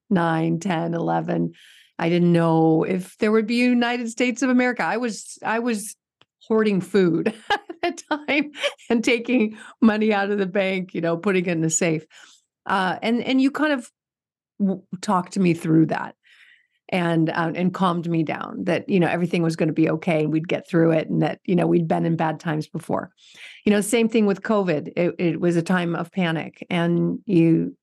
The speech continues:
kind of walked me through that. Now, there's a lot of people who are concerned with these high interest rates and with the Fed trying to slow down things,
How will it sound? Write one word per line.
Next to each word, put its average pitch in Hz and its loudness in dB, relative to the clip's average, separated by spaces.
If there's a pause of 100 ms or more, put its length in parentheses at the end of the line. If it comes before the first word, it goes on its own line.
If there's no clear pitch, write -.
(100)
kind 170 -2
of 165 -4
walked 170 -2
me 170 -2
through 165 0
that. 160 -2 (300)
Now, 196 -2
there's 220 2
a 240 -2
lot 226 2
of 233 -4
people 233 -2
who 208 4
are 202 0
concerned 196 0
with 170 -2
these 170 2
high 165 -2
interest 165 -2
rates 165 2
and 170 -2
with 156 0
the 175 -2
Fed 165 -2
trying 160 -2
to 170 -4
slow 170 0
down 160 -2
things, 165 0